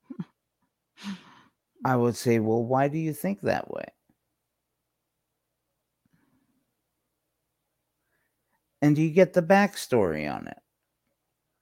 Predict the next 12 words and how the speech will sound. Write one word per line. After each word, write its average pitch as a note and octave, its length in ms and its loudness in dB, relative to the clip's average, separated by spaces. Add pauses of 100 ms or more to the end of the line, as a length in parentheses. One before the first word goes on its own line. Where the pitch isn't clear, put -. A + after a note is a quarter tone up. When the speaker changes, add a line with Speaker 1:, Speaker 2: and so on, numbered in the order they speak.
(240)
Speaker 2:
Because C#3 280 2
people F#3 340 4
don't C#3+ 300 2
just C#3+ 380 2
arrive A2+ 920 6 (160)
at A2+ 240 2
that A2+ 260 4
decision. C3 760 0 (240)
Speaker 1:
No. E3+ 340 -4 (840)
Speaker 2:
No, F#2 320 -2
that's C3+ 360 0
years C#3 960 2